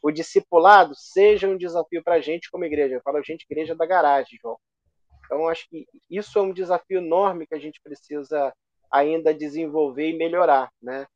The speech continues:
Eu acho que a gente vem caminhando nas, no, no,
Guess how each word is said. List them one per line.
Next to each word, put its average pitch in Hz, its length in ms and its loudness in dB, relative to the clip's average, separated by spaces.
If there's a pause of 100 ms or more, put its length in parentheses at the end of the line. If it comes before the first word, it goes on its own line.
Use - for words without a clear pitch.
(300)
Eu 127 60 -4
acho 143 140 -6
que 156 60 -8
a 147 40 -2
gente 147 220 -16
vem 156 180 -10
caminhando 160 640 -4
nas, 147 380 -8
no, 135 240 -8
no, 135 200 -16